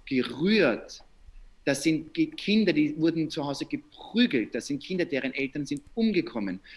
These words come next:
Das sind Kinder, die haben eine Behinderung. Das ist, ist Kinder dabei, die sind einfach psychisch am Ende mit dem, was sie durchgemacht haben. Kinder, die wohnen im S O S Kinderdorf. Du baust dort ein Zirkuszelt auf, machst Zirkusworkshops. Du,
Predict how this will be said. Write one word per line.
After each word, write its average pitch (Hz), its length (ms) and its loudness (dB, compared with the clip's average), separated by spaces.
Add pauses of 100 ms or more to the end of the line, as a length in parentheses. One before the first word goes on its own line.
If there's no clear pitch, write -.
(160)
Das 131 120 -4
sind 143 240 -4
Kinder, 180 640 0 (160)
die 151 80 0
haben 147 100 2
eine 147 140 2
Behinderung. 139 840 0 (380)
Das 143 160 -4
ist, 143 380 -2 (400)
ist 151 340 -6 (640)
Kinder 220 320 4
dabei, 165 680 2
die 156 80 -4
sind 160 240 -4
einfach 156 340 -4
psychisch 190 540 -4
am 131 320 2
Ende 175 420 2
mit 120 160 0
dem, 147 140 2
was 139 80 -2
sie - 60 -16
durchgemacht 135 420 0
haben. 104 180 -4
Kinder, 254 720 8 (380)
die 156 140 0
wohnen 220 260 6
im 156 140 4
S 165 220 -2
O 175 40 0
S 165 100 -2
Kinderdorf. 143 480 -2 (340)
Du 147 100 -4
baust 151 260 2
dort 170 100 2
ein 156 100 0
Zirkuszelt 160 500 0
auf, 107 160 -2
machst 127 240 -4
Zirkusworkshops. - 880 -6
Du, 117 180 -4